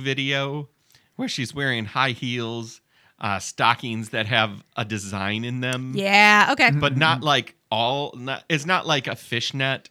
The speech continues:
Speaker 1: It's just
Speaker 2: Mm-hmm.
Speaker 1: like, like the classic is the seam up the
Speaker 3: Up the
Speaker 1: back.
Speaker 3: back.
Speaker 2: Yeah.
Speaker 3: Only these were on the side, but yeah.
Speaker 1: Right.
Speaker 2: So it looks like, it was like the pattern that, like, the scrolly, like, wallpaper trim pattern
Speaker 1: Yes.
Speaker 2: that would go, like, border a room, but this was
Speaker 3: Mm-hmm.
Speaker 2: going up and down her
Speaker 3: Yeah.
Speaker 2: leg.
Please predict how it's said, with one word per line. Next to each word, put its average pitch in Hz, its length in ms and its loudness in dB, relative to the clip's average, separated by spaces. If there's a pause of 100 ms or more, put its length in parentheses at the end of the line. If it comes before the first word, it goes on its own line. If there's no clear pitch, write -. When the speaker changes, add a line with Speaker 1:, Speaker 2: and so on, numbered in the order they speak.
Speaker 1:
It's 247 140 -4
just 170 200 0
Speaker 2:
Mm-hmm. 123 80 -2
Speaker 1:
like, 104 320 -2 (540)
like 135 220 0
the 147 80 -2
classic 165 600 0
is 110 220 -4
the 110 300 -2
seam 123 680 -2
up - 180 -6
the - 80 -6
Speaker 3:
Up 117 80 -4
the 135 60 0
Speaker 1:
back. 110 400 4
Speaker 3:
back. - 60 -16 (120)
Speaker 2:
Yeah. 208 300 4
Speaker 3:
Only 156 160 4
these 135 200 2
were 127 120 0
on 117 100 2
the 101 80 -2
side, 110 520 -2 (120)
but 110 180 -6
yeah. 104 240 -4
Speaker 1:
Right. - 360 -2 (300)
Speaker 2:
So 277 260 0
it 269 100 -4
looks 269 300 0
like, 262 200 2
it 247 100 0
was 240 100 2
like 254 260 -2 (240)
the 202 140 -4
pattern 214 480 2
that, 208 140 -4
like, 190 240 -2
the 196 60 -8
scrolly, 214 560 0
like, 180 220 -2
wallpaper 185 600 -4
trim 214 540 -2 (100)
pattern 220 640 2
Speaker 1:
Yes. 143 400 0
Speaker 2:
that 196 120 4
would 185 140 2
go, 196 220 0
like, 196 260 -4
border 185 320 -4
a 175 60 -4
room, 170 340 -6
but 165 140 -10
this 180 160 -2
was 214 120 0
Speaker 3:
Mm-hmm. 180 100 -8
Speaker 2:
going 170 180 -8
up - 100 -12
and 175 100 -8
down 165 160 -6
her 170 100 -4
Speaker 3:
Yeah. 120 60 0
Speaker 2:
leg. - 180 -10